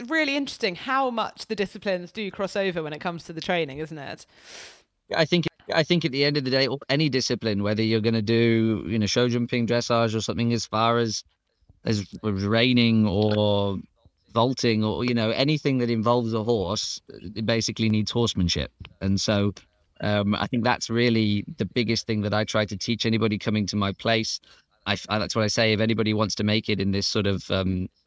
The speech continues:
Speaker 2: in this sort of career, the biggest thing you have to take the time to learn is horsemanship.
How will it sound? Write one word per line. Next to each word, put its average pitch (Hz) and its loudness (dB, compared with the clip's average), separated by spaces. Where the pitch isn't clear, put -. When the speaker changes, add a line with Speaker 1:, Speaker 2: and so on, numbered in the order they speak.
Speaker 2:
in 101 0
this 101 0
sort 104 -2
of 98 0
career, 107 2
the 107 -4
biggest 127 0
thing 120 2
you 117 2
have 117 -2
to - -12
take 117 -2
the 104 -6
time 110 0
to 104 -4
learn 107 2
is 95 -2
horsemanship. 98 -2